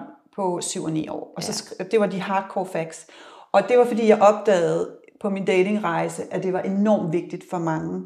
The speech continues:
Speaker 2: Ja.
Speaker 1: at vide det her.
Speaker 2: Ja.
Speaker 1: Og så tænkte jeg, "Det kan vi lige så godt klapse af med det samme."
Speaker 2: Ja.
Speaker 1: Så det var en one-liner nederst i min profil.
Speaker 2: Jeg har altid skrevet, de gange, jeg har været på nettet og datet, der har jeg, jeg er jo også høj, jeg er en toogfirs.
Speaker 1: Ja.
Speaker 2: Så jeg har altid skrevet,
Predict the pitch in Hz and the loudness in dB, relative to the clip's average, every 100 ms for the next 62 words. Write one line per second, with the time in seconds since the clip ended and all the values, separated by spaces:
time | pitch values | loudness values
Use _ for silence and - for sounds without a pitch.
0 | - 196 - - - 180 180 170 180 156 | -8 -8 -8 -4 -2 0 0 -2 -2 -2
1 | - 180 170 175 - 180 170 160 220 196 | -4 -6 -8 -8 -4 -2 -2 -2 -4 -4
2 | 190 208 185 - 185 165 180 156 165 147 | -6 -2 -4 -4 -8 -6 -6 -6 -6 -6
3 | 160 151 156 - - _ - 190 196 196 | -4 -4 -4 -8 -16 _ -12 -6 -2 -2
4 | 185 180 202 208 165 165 175 202 208 160 | -2 -2 2 2 2 0 0 2 4 2
5 | 160 165 160 160 - 226 240 240 190 - | -2 -6 -6 -6 -8 -4 -2 -2 -2 -2
6 | 196 - - 202 - 180 180 190 180 190 | -4 -4 -8 -10 -6 -4 -2 -2 -6 -8
7 | 180 165 175 170 165 165 202 214 185 180 | -6 -6 -6 -8 -8 -6 -6 -6 -6 -6
8 | 190 185 - 185 185 185 180 180 180 175 | -6 -6 -6 -6 -8 -8 -6 -4 -2 -2
9 | 165 151 156 - 180 - 175 165 160 - | -2 -4 -4 -2 -2 -2 -6 -6 -8 -8
10 | 165 160 247 240 - 202 190 185 - _ | -10 -8 -8 -8 -10 -10 -10 -10 -16 _
11 | 202 185 180 175 175 - 180 180 180 | -6 -2 -2 -4 -8 -6 -2 -2 -4